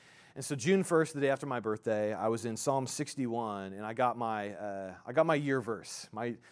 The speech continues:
my lap thirty-seven, year thirty-seven verse, um,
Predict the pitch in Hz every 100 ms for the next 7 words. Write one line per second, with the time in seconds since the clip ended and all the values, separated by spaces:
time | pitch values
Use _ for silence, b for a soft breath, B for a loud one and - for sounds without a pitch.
0 | B B B 135 139 156 165 - 170 156
1 | - 143 131 127 127 143 151 135 - 120
2 | 117 107 110 98 90 - - - 107 104
3 | 101 92